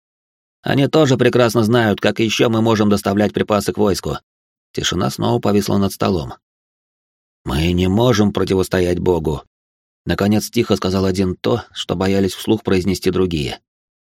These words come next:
"Пусть вначале мы не поверили вождю Лутфи,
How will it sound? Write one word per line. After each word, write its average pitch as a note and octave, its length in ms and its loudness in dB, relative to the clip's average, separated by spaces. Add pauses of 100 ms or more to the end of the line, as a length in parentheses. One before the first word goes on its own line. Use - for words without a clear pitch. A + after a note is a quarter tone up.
(260)
"Пусть G2+ 300 0
вначале G2 480 2
мы G2+ 120 2
не G2+ 100 2
поверили G#2 440 2
вождю G2 360 2
Лутфи, D#2+ 440 -2